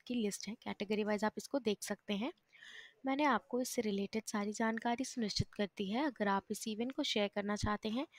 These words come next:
तो शेयर बटन पर क्लिक करके शेयर कर सकते हैं फेलो कैंडिडेट्स के साथ, और इससे रिलेटेड अपडेट से बने रहने के लिए आप इस इवेंट को सब्सक्राइब भी कर सकते हैं। और अगर आप कोई भी इन्फॉर्मेशन शेयर करना चाहते हो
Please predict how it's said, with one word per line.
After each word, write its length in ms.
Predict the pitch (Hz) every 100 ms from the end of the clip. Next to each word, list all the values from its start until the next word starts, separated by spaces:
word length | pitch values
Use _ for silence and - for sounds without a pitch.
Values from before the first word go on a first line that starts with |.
| - - - -
तो 60 | 285
शेयर 280 | - 269
बटन 260 | 294 311 302
पर 120 | 294
क्लिक 240 | 311 233 -
करके 300 | 220 208 277
शेयर 220 | - 214
कर 140 | 208 214
सकते 320 | - - -
हैं 100 | 202
फेलो 260 | 208 208 202
कैंडिडेट्स 560 | 214 202 196 208 202
के 120 | - 214
साथ, 300 | 208 202 208
और 120 | 202
इससे 220 | - 277
रिलेटेड 460 | 294 254 254 269 240
अपडेट 340 | 202 208 -
से 100 | 220
बने 260 | 202 214 269
रहने 260 | 240 202
के 140 | - 202
लिए 160 | 208 269 - - - - 220
आप 180 | 214 -
इस 140 | 226
इवेंट 260 | 240 202 180
को 120 | 185
सब्सक्राइब 520 | - 240 - 214 208 -
भी 100 | 311 -
कर 160 | 214
सकते 340 | 202 208 - 208
हैं। 240 | 202 196 - _ _ _ _ _ _ _ _ _ _ -
और 180 | 226 214
अगर 220 | 220 220
आप 180 | 220 -
कोई 220 | 269 294
भी 140 | 320
इन्फॉर्मेशन 500 | 302 285 285 277 - 285
शेयर 260 | - 233
करना 280 | 240 247 226
चाहते 320 | 220 220 226
हो 100 | 233